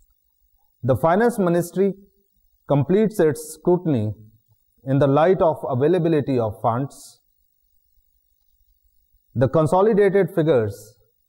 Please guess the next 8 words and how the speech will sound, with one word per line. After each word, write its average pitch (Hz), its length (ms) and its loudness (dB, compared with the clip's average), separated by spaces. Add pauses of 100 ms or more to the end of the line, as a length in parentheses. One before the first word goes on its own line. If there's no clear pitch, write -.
(300)
then 147 280 0
are 160 120 2
sent 139 500 -2 (600)
to 175 100 2
the 170 140 0
cabinet 117 580 -2 (300)
for 120 260 0
its - 280 -6